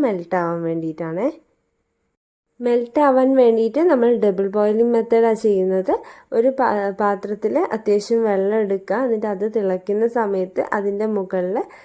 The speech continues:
മറ്റൊരു പാത്രത്തിലായിട്ട് വേണം നമ്മൾ ഈ സോപ്പ് ബേസ് ഇട്ട് കൊടുക്കാൻ വേണ്ടിയിട്ട്. അപ്പോൾ അതിൻ്റെ ആ ഒരു ചൂടിൽ ഈ സോപ്പ് ബേസ് മെൽറ്റ് ആയിക്കോളും.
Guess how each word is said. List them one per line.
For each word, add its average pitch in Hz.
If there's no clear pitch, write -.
മറ്റൊരു 277
പാത്രത്തിലായിട്ട് 220
വേണം 196
നമ്മൾ 185
ഈ 240
സോപ്പ് 190
ബേസ് 185
ഇട്ട് 185
കൊടുക്കാൻ 180
വേണ്ടിയിട്ട്. 175
അപ്പോൾ 262
അതിൻ്റെ 240
ആ -
ഒരു 226
ചൂടിൽ 202
ഈ -
സോപ്പ് 185
ബേസ് 185
മെൽറ്റ് 240
ആയിക്കോളും. 175